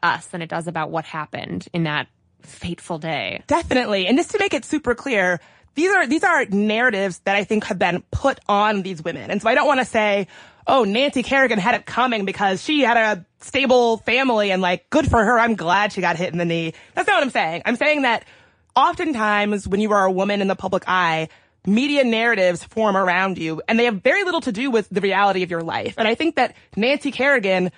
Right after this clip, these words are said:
Speaker 2: through no fault of her own, was put on this pedestal as America's sweetheart,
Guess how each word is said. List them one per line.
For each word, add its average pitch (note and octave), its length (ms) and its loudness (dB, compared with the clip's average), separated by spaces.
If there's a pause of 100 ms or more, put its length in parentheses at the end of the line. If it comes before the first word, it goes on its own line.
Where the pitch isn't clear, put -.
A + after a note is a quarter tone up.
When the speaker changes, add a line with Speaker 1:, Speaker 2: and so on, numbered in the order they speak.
(220)
Speaker 2:
through B3 420 0
no A3 240 4
fault C4 240 2
of B3+ 80 -2
her G#3+ 180 -2
own, G3 460 2 (300)
was G#3+ 160 -2
put E4 200 0
on C#4 120 4
this B3 140 -2 (140)
pedestal G3 640 -2
as F3 340 0 (340)
America's C4 600 0
sweetheart, F3+ 680 -4